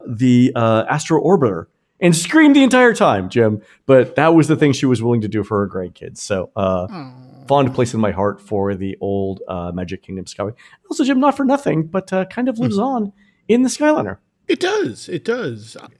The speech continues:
Speaker 2: Isn't the Skyliner going to be shutting down for
Speaker 1: Yeah, maintenance.
Speaker 2: rehab or
Speaker 1: Yeah.
Speaker 2: maintenance
Speaker 1: Yeah.
Speaker 2: in January?
Speaker 1: Uh, comes in January, yeah.
Speaker 2: Mm-hmm. Okay.
Speaker 1: But still, it was a, it was
Speaker 2: Mm-hmm.
Speaker 1: a great attraction. The folks over at, uh,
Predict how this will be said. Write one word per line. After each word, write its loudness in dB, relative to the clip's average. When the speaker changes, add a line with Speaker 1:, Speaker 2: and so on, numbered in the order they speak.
Speaker 2:
Isn't -8
the -8
Skyliner -8
going -8
to -12
be -4
shutting -10
down -10
for -6
Speaker 1:
Yeah, -4
maintenance. -8
Speaker 2:
rehab -4
or -4
Speaker 1:
Yeah. -4
Speaker 2:
maintenance -10
Speaker 1:
Yeah. -4
Speaker 2:
in -14
January? -4
Speaker 1:
Uh, -10
comes -2
in -2
January, -4
yeah. -12
Speaker 2:
Mm-hmm. -12
Okay. -16
Speaker 1:
But -10
still, -10
it -4
was 0
a, 2
it 2
was 0
Speaker 2:
Mm-hmm. -2
Speaker 1:
a -
great 2
attraction. -4
The -6
folks -2
over 0
at, -4
uh, -2